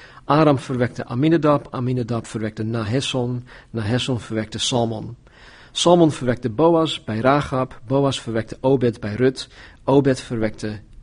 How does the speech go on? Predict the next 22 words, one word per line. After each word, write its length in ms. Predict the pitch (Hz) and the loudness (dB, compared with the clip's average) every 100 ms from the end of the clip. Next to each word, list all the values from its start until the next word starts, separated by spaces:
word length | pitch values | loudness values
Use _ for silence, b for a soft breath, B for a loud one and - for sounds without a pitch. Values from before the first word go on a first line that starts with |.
| - | -8
Isaï. 580 | 143 120 104 90 98 101 - - - - - - | -4 -4 -6 -8 -10 -14 -20 -20 -20 -20 -20 -8
Isaï 340 | 175 - 151 127 | -4 0 2 0
verwekte 420 | 127 117 - 104 | -2 -4 -4 -2
David 420 | 147 160 156 123 | 2 2 0 -6
de 60 | 120 | -6
koning, 600 | - 147 147 143 143 143 B B B | -2 2 2 0 -2 -8 B B B
David 420 | - 131 139 131 | 0 2 2 -2
de 80 | 131 | -6
koning 460 | 131 123 123 120 113 | -2 0 0 -2 -4
verwekte 360 | 113 110 110 | -6 -6 -6
Salomo 520 | - 135 139 139 127 | -4 0 2 2 0
bij 160 | 117 113 | 0 -2
haar 360 | 101 117 120 110 | -2 -2 -2 -4
die 300 | 113 110 110 | -4 -4 -4
de 100 | 113 | -8
vrouw 340 | 104 110 101 107 | -10 -6 -4 -6
van 200 | - 104 | -8 -10
Uria 400 | 117 110 120 110 | -10 -8 -6 -6
was. 440 | 95 90 - - - B B B B B | -6 -8 -8 -10 -12 B B B B B
Salomo 460 | - 170 185 185 156 | 2 6 6 6 2
verwekte 440 | 147 131 113 113 | 2 0 0 -4
Rehab-, 340 | 110 107 113 | -4 -4 -8